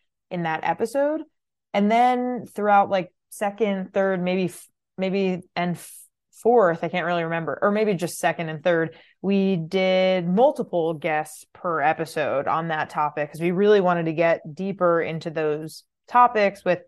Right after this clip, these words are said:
with different perspectives. And then in the latest seasons, we really just had one person on, forty-five minute conversation, getting as deep as we can with that one person in order to fully get their background and their expertise.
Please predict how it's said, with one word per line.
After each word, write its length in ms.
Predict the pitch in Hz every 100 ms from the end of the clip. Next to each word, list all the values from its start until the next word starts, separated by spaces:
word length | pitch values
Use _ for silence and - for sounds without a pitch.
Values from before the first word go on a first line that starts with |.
| _ _ -
with 180 | 160
different 320 | 151 180 196 165
perspectives. 800 | 165 - 190 185 180 165 160
And 160 | - 170
then 320 | 170 165 160 -
in 100 | 175
the 80 |
latest 500 | 175 180 220 196 165
seasons, 560 | - 175 156 160 156 156
we 140 | 170
really 300 | 156 170 170
just 200 | 160 160
had 240 | - 156 151 _ _ _
one 380 | 170 185 190 185
person 360 | 180 165 170 160
on, 380 | 151 151 156 151 - _ _
forty-five 500 | 202 196 185 190 175
minute 280 | 175 175 165
conversation, 880 | 185 165 160 - 170 156 175 165 160
getting 260 | 170 170 165
as 140 | 156
deep 240 | 156 202
as 120 | 196 180
we 100 | 180
can 280 | 185 175
with 140 | 170 151
that 240 | 165 170
one 300 | 165 185 180
person 520 | - 185 170 170 165
in 120 | 160 160
order 320 | 180 180 175
to 60 |
fully 380 | 160 - 202 190
get 200 | 175 175
their 120 | 175
background 520 | 160 180 175 170 165 160
and 100 | 160
their 120 | 147
expertise. 840 | 151 - 160 - 196 175 156 -